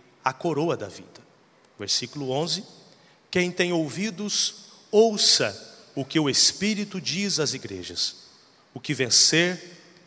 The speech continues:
não receberá o dano da segunda morte."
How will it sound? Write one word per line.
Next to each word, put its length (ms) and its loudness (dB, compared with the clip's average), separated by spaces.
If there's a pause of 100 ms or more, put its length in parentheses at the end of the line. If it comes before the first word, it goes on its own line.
(240)
não 220 6
receberá 1040 2
o 80 0
dano 460 0
da 300 0 (220)
segunda 480 -4
morte." 480 -16